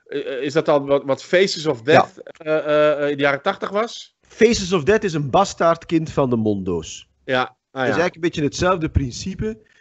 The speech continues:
Speaker 2: Eh, maar daar is het meer een compilatie van materiaal dat ze ge-, enfin, dat dan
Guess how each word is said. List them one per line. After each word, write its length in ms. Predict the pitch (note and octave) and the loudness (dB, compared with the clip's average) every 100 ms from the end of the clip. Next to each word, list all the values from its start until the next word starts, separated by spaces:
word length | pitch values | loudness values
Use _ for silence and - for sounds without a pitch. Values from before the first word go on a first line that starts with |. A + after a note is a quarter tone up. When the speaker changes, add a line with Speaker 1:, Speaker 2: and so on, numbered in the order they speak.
| _ _ | _ _
Speaker 2:
Eh, 420 | - D3+ D3 D3 D3 - | -6 -2 0 2 0 -2
maar 340 | C#3 C3+ A2+ | 2 2 4
daar 340 | C3+ F#3 - | 2 2 2
is 100 | D#3+ | -2
het 140 | B2+ A#2+ | -4 -2
meer 180 | E3 F3+ | 0 0
een 140 | D#3 | 0
compilatie 880 | D#3+ D3 - C3+ B2 D3+ F#3+ G#3+ F3 | 0 0 -2 -4 0 0 0 -4 -2
van 180 | D3 C3 | -2 0
materiaal 760 | C3 C3 G#2+ B2 D#3+ F3+ D3 | -2 -2 -4 0 2 0 -2
dat 220 | C#3 C#3 | -6 -6
ze 260 | - B2+ A#2 | -6 -6 -6
ge-, 280 | A2 A2 G#2 | -4 -4 -4
enfin, 260 | - A2 F#2+ | -2 -2 0
dat 200 | G2+ G2 | 0 0
dan 300 | G2+ G2 | 0 -2